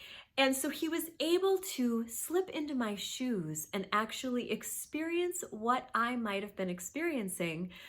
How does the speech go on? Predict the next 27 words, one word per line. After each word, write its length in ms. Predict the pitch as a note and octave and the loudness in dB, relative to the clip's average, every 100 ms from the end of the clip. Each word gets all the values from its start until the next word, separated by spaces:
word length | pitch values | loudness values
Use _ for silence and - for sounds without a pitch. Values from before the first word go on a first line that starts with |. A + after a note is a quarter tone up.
| - - - | -16 -8 4
at 240 | A3 G#3+ | 6 6
that 260 | G3 F3 - | 6 4 4
moment. 680 | A3 E4 G#4 A#3 - - - - - - C4+ | 0 0 0 -2 -4 -10 -16 -18 -20 0 4
And 140 | C4+ - | 4 8
I 200 | E4+ A4+ | 8 8
am 80 | F#4 | 2
telling 400 | C4 E4 F4 D4 | 2 2 4 2
you, 260 | C#4 G4 - | 4 2 10
I 160 | A#3+ B3 | 12 12
felt 280 | - G3+ | 8 6
so 300 | - - G#3+ | 6 4 4
heard. 380 | A#3 G3+ C#3+ - - - - - | 6 4 4 0 -8 -16 4 10
I 160 | E4+ | 12
felt 340 | E4+ C4+ G3+ A#3+ | 12 12 12 10
heard, 520 | - E4+ F4+ F#4+ F#4+ - - - | 0 6 8 8 6 -2 -10 2
I 100 | C4+ | 2
felt 240 | - B3+ | 6 6
understood. 840 | - G#3 F#3+ - - F#4 F#4+ F#4 F#4+ - - - | 6 4 4 2 4 6 8 8 6 2 -14 0
And 160 | B3+ B3+ | 4 6
so 360 | A#3+ C4+ B3+ - | 8 10 10 8
any 200 | D#4 A#4+ C#5 | 6 6 4
part 300 | - D#4 C#4 | 6 8 8
of 140 | D#4 | 4
me 200 | C#4 D4+ | 2 2
that 180 | D4+ C#4 | 4 4
was 200 | G#3+ A3 | 4 2
just 380 | - G3+ F#3+ - | 4 4 2 -6